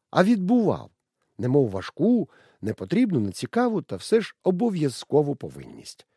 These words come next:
Тож, якщо Сойці, підданому його величності Миколи другого, було все одно, якому Богу молитися,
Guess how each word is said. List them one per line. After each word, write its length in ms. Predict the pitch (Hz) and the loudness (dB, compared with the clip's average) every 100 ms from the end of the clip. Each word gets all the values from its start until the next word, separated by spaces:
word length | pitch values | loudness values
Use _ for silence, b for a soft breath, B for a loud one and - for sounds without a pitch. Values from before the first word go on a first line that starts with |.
| b b b | b b b
Тож, 280 | - 120 107 | -4 -2 0
якщо 420 | 131 - - 139 | 0 -2 -4 -4
Сойці, 760 | - - 165 135 113 - - 87 _ | -4 0 2 2 0 -4 -10 -12 _
підданому 640 | 143 160 120 117 110 104 | -2 -2 -2 -2 0 -2
його 280 | 101 98 135 | -2 0 0
величності 640 | 110 101 139 - 107 - 107 | 0 -2 -4 -4 -8 -6 -6
Миколи 500 | 107 - 131 120 117 | -6 -4 -2 -2 -4
другого, 600 | 110 131 127 104 113 101 | -2 0 0 0 -2 -6
було 380 | 85 104 127 127 | -8 -2 0 0
все 300 | 110 - 135 | -2 -6 -4
одно, 560 | 120 101 90 117 160 196 | -2 -4 -4 0 2 2
якому 360 | 165 - 156 | 0 0 0
Богу 280 | 131 131 107 | 2 2 0
молитися, 600 | 107 110 95 - - 65 | -2 -4 -8 -12 -14 -16